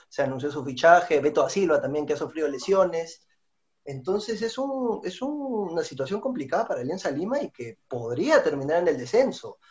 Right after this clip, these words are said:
Yo creo que por el bien del fútbol peruano, ya que Alianza Lima es uno de los equipos más populares del país y es uno de los jugadores, de los equipos que más atractivo también genera, eh, espero que no descienda, espero que no descienda, al igual que no me gustaría que descienda tampoco Universitario, Sporting Cristal.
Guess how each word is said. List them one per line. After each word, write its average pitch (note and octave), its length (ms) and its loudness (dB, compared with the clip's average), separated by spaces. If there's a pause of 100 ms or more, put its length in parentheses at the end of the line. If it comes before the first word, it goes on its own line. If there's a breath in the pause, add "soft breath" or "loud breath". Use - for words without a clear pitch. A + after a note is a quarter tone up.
(240)
Yo F#3+ 140 4
creo C4+ 180 4
que A#3 120 8
por F3 200 6
el E3 140 6
bien A3 160 4
del A3+ 140 6
fútbol G#3+ 320 4
peruano, F3+ 420 4
ya E3+ 180 4
que D#3+ 80 2
Alianza D3+ 300 0
Lima E3 180 -2
es D3 120 -4
uno E3+ 120 -4
de D#3+ 60 0
los C#3 140 -4
equipos C#3+ 320 -6
más D3+ 180 -4
populares C#3+ 540 0
del C#3+ 120 -2
país C3 520 -8 (280)
y D3 100 -6
es C3+ 120 -6
uno D#3 220 0
de D3 100 2
los B2+ 160 -2
jugadores, C3+ 320 0 (220 soft breath)
de D3 80 0
los C#3 160 -2
equipos D3 360 -2
que C#3 320 0 (280 soft breath)
más F3+ 320 4
atractivo D#3 580 2
también D#3 260 -2
genera, E3 720 2
eh, A#2 400 -10 (180)
espero G3+ 320 0
que A#3 60 4
no F#3+ 80 4
descienda, C#3 440 0 (200)
espero F3+ 320 0
que E3+ 80 2
no D#3+ 80 0
descienda, D#3+ 640 0 (340)
al C3+ 140 0
igual D#3+ 180 6
que E3+ 80 2
no D#3+ 80 2
me E3+ 80 2
gustaría D#3+ 320 2
que D#3+ 80 2
descienda D3+ 300 4
tampoco C#3+ 340 -2
Universitario, C#3+ 720 0
Sporting C#3 280 -6
Cristal. B2 480 0